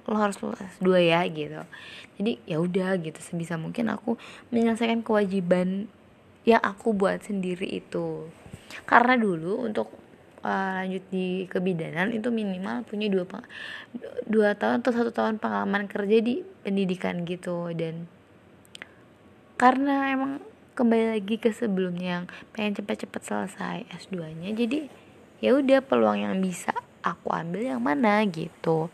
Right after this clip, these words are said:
Eh, dulu malah sempet mau ngambil bahasa Inggris juga, karena kan udah pernah disampaikan sebelumnya kalau aku emang suka bahasa Inggris. Jadi kayak berpikir, "Aduh, aku supe-, suka bahasa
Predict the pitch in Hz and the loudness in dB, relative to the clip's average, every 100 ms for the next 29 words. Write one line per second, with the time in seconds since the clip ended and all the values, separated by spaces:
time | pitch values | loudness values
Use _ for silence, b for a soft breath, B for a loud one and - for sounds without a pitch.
0 | B B B B B B B B B B | B B B B B B B B B B
1 | B B B B B B - - - - | B B B B B B -20 -20 -20 0
2 | 233 220 214 214 214 214 220 214 214 208 | 4 6 4 2 0 -2 -2 -4 -4 -6
3 | B B B B B B - 190 220 254 | B B B B B B 0 8 10 10
4 | 240 214 208 208 214 214 220 - - - | 6 4 2 0 -4 -4 -6 -10 -20 -6
5 | 196 185 196 196 190 185 170 - 175 170 | 0 2 2 2 2 2 0 0 0 0
6 | 165 - - 170 - - - 196 214 - | -2 -2 -2 0 -2 -4 -2 0 0 -2
7 | 311 415 - - - - 190 190 190 185 | -6 -8 -14 -20 -6 -2 -2 -2 -6 -4
8 | 190 185 185 185 190 175 208 208 196 180 | -4 -6 -8 -8 -4 -2 -2 -4 -6 -4
9 | 214 214 208 220 190 175 190 185 185 180 | -4 -4 -6 -6 -4 -2 -4 -4 -4 -2
10 | 208 - 202 - B B B B B 214 | -2 6 6 6 B B B B B 2
11 | - 220 - 240 B B B 202 196 - | 2 0 4 2 B B B -6 -6 -4
12 | 214 - 226 - 233 220 196 185 | -8 -4 -6 -4 -4 0 0 0